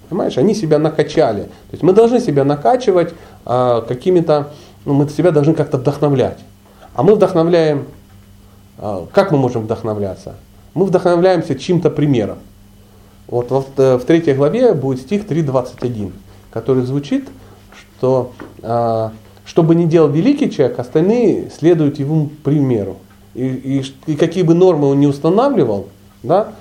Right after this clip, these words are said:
им потом следует весь мир. Поэтому нам нужны какие-то великие люди, которые вот нас вдохновляют. Вот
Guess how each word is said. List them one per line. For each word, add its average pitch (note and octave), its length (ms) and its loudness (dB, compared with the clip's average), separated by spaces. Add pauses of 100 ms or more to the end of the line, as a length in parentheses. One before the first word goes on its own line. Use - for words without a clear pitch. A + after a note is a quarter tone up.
(200)
им E3+ 260 0
потом D3+ 300 0
следует D3 380 0
весь C#3 240 -2
мир. A2+ 260 -4 (640)
Поэтому D3 280 0
нам E3+ 120 4
нужны E3+ 240 2
какие-то B2+ 380 -4
великие D3 440 -2
люди, A#3+ 200 0
которые D#3+ 580 2
вот C#3 240 -4
нас C#3 180 0
вдохновляют. A#2+ 640 -4
Вот A2+ 100 -8